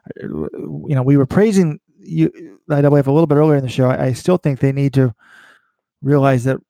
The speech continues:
a couple five thousands on the circuit are not gonna hurt anybody.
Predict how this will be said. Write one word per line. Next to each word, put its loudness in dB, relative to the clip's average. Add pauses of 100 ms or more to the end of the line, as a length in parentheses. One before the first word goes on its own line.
a -10
couple 0
five 0
thousands 0
on -6
the -12
circuit -4
are -4
not -8
gonna -14
hurt 0
anybody. 0